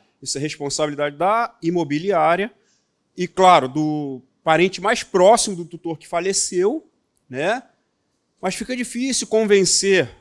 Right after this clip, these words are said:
a família que o animal é um bem semovente, né?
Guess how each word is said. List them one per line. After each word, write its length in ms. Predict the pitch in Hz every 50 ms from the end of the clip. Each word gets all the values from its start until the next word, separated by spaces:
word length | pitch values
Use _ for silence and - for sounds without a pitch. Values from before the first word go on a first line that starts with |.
| _ _ _
a 380 | - 139 143 139 139 139 135 127
família 720 | - - 208 190 196 214 233 240 226 175 135 113 113 117 _ _ _ _ _ _ _ _ _ _ _ _ _ _
que 140 | - 202 208
o 420 | 214 214 214 214 208 208 202 202
animal 440 | 202 202 202 190 185 185 196 208 202
é 100 | - 180
um 480 | 190 196 196 202 202 208 214 220 208 202 - _ _ _ _ _ 160
bem 540 | 131 139 170 180 180 185 202 226 226 - _ _ _ _
semovente, 880 | - - - 202 202 226 247 214 233 220 208 165 - - - - - - - - - - _ _ _ _ _ _ _ _ _ _ _ _ _ _ _ _ _ _ _
né? 380 | - 104 107 127 147 180 190